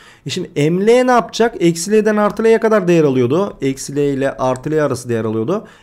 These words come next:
E bu tek bir sıfır alabilir yani. Bu bir alamaz arkadaşlar burada. E seçeneğim burada doğru seçenek olmuş oldu.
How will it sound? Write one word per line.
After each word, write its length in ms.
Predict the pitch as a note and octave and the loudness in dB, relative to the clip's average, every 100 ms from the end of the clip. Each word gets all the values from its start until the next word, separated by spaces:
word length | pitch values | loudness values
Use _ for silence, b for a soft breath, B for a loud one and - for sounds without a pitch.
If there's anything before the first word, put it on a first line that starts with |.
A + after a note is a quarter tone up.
| - | -6
E 100 | C#3 | -4
bu 60 | |
tek 220 | E3+ G#3+ | -4 -4
bir 100 | A3 | -8
sıfır 280 | G#3+ - A#3 | -8 -6 0
alabilir 320 | A#3 G3+ D#3 | 2 2 2
yani. 240 | C#3 C3+ D3 | 0 -2 -2
Bu 120 | E3 | -4
bir 320 | G3+ G3 - | -4 -6 -2
alamaz 320 | E3+ A3+ A3+ | 0 2 2
arkadaşlar 460 | F#3 E3 C#3+ B2+ B2 | 2 0 -2 -2 -4
burada. 300 | C3 G3 A3+ B B | -2 -2 -4 B B
E 180 | G3 G#3 | 2 2
seçeneğim 420 | G3+ - C3 B2 | 2 -4 -4 -4
burada 420 | C#3+ B2+ C#3+ F#3 B B - | -6 -6 -6 -8 B B -4
doğru 180 | D3+ C3 | -2 -2
seçenek 360 | B2 A2+ B2+ | -6 -10 -8
olmuş 280 | D#3 D#3 G3 | -8 -8 -6
oldu. 260 | D#3+ A#2 | -6 -6